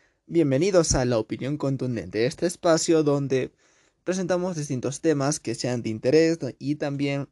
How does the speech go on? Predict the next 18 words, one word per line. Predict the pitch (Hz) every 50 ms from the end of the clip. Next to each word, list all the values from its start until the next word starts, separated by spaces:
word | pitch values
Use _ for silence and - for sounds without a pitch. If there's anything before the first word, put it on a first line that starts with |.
| _ _ - _ _ -
argumentos | - 123 127 127 131 139 160 180 175 160 143 151 -
para | - - 127 117 117 113
poder | - 123 117 - - 120 120 120
tener | - 143 147 147 151 151
conversaciones | - - 147 143 - 139 143 147 151 127 127 147 156
más | 120 120 -
interesantes. | 113 110 - - - - - - - - _ - - -
Y | 131 113
el | 117 113
día | 123 143 151 151 135
de | 135
hoy, | 131 135 143 139
vaya | 123 127 135 143 139 123
tema | 117 - 131 131 131 131 131 139
que | - 104
voy | 104 110 107
a | 113
tocar, | - - - - 113 113 - -